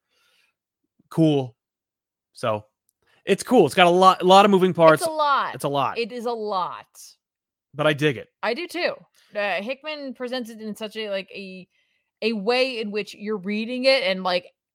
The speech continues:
Speaker 2: afterwards you're like, "Whew."
Speaker 1: You, wait a minute. You know, while I was
Speaker 2: <laughs>
Speaker 1: reading it, I was like, "Wait a minute."
Speaker 2: Yeah.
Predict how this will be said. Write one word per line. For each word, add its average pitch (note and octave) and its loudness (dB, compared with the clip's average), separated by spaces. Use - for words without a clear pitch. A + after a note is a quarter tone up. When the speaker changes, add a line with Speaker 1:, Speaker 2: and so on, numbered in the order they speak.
Speaker 2:
afterwards G3 -2
you're F3+ -2
like, E3+ -2
"Whew." A4 2
Speaker 1:
You, A2 -10
wait A#2+ 0
a G#2+ -6
minute. E2 -16
You C3+ -2
know, - 2
while G3+ 8
I G#3+ 10
was D#3+ 4
Speaker 2:
<laughs> - 4
Speaker 1:
reading F3 6
it, - 0
I A#2 -2
was A2 -8
like, G#2 -12
"Wait G2 -12
a - -20
minute." E2+ -20
Speaker 2:
Yeah. F#3 -8